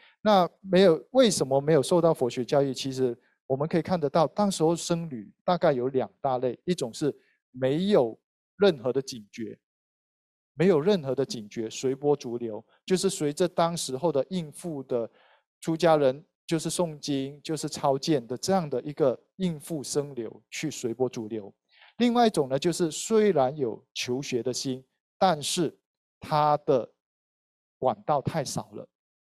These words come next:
管道还不足以去满足所有的这些僧青年。所以这是到了民国这个时-，时段，我们可以看得到当时候整个佛教的状况。那后来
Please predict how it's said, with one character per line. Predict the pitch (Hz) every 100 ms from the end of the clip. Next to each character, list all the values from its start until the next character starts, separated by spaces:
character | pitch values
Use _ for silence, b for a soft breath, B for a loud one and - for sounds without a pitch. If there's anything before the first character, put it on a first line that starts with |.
| _
管 | 151 143
道 | 147 202
还 | 147 143
不 | 208
足 | - 135 131
以 | 160 113
去 | 107 - 180 139 _ _ _ _ _ _ _ _ _ _
满 | 135 123 120
足 | 131 139
所 | - 131 156
有 | 131
的 | 131
这 | 131 160
些 | - 131
僧 | 123 - 131
青 | 131 143 131
年。 | 123 104 - _ b b -
所 | 165
以 |
这 | 160 196
是 | - 196 151 135 -
到 | 170
了 | 135 117
民 | 123 120 135
国 | 131 120 113 117 _ _ _ _
这 | 180
个 | 156
时-， | 135 - 120 123 -
时 | - 120
段， | 123 160 - _ _ _
我 | 120
们 | 127
可 | 160
以 | 139
看 | 160
得 | 147
到 | - 139
当 | - 147 151
时 | - 117
候 | 135
整 | 135 110
个 | 120
佛 | 120 113
教 | 104 131 117
的 | 107
状 | - 151 120
况。 | - 135 _ _ _ _ _ _ _ _ _ _ b b b
那 | 196 202 170
后 | 143 - 220
来 | 147 127 131